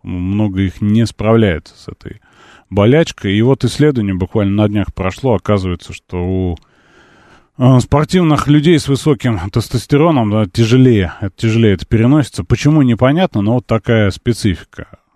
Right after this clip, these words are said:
такая специфика. А, почитайте, как проходит вирус в странах Юго-Восточной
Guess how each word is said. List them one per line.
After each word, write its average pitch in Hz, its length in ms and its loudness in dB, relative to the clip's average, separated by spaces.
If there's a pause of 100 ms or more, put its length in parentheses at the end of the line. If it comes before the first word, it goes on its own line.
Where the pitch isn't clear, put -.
такая 98 300 -8
специфика. - 680 -10 (1200)
А, 107 220 4
почитайте, 208 640 0
как 190 220 -2
проходит 185 520 2
вирус 185 300 4
в - 40 -14
странах 175 420 0
Юго-Восточной 156 840 0